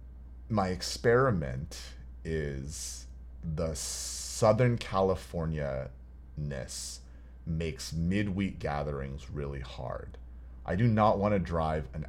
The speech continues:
hour through traffic for a one and a half hour prayer meeting that's really just another service. I don't want to drive, I'm not gonna leave my family,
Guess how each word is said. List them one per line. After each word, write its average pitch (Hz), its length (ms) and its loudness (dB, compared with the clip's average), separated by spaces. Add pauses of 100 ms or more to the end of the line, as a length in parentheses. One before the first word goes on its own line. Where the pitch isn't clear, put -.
hour 78 300 0
through 80 220 -4
traffic 67 680 -6 (220)
for 69 760 -2 (400)
a 67 420 -4 (160)
one 82 240 2
and 90 140 2
a 87 40 0
half 76 380 -4
hour 71 300 0
prayer 76 420 -2
meeting 65 380 -6
that's 65 220 -6
really 76 340 -2
just - 320 -6
another 64 340 -4
service. - 600 -8 (280)
I 80 100 -4
don't 90 300 4
want 92 240 2
to 92 80 0
drive, 73 640 0
I'm 78 100 -2
not 80 200 0
gonna 90 220 2 (260)
leave 85 320 0
my 76 160 -2
family, 69 680 -6